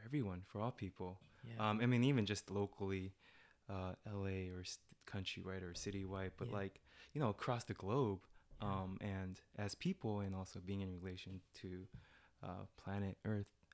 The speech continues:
Speaker 1: the earth and the land too. Um, so yeah, the opportunity to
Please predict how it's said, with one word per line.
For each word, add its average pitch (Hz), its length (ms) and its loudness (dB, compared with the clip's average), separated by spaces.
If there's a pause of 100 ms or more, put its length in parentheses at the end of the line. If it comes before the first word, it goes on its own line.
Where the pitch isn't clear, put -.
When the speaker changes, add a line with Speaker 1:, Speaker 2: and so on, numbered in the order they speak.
(180)
Speaker 1:
the - 160 -6
earth 101 220 0 (320)
and 107 100 -8
the 98 80 -6
land 101 520 -2 (140)
too. 110 320 -10 (800)
Um, 107 380 -8 (4000)
so - 160 -4
yeah, 127 180 6
the 107 100 2
opportunity 110 720 2
to 98 560 -2